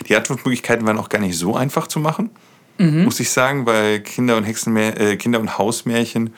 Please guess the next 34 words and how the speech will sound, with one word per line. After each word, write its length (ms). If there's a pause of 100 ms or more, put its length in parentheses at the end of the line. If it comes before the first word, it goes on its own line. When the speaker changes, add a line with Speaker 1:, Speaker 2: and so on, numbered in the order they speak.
(880)
Speaker 1:
sticht 500
ja 100
da 160
auch 240
ein 40 (180)
bisschen 300
raus, 340
muss 160
ich 120
sagen. 420
Speaker 2:
Mhm. 460 (260)
Speaker 1:
Aber 340
trotzdem, 440 (480)
Punkt 220
für 80
dich 220
auf 120
jeden 160
Fall. 200 (640)
Speaker 2:
Also 440
frag 380
mich, 160
also 240
keine 300
Ahnung. 300
Es 120
hat 160
sich 140
irgendwie 260
richtig 360
angefühlt, 460
ich 120
hab 120
geraten. 480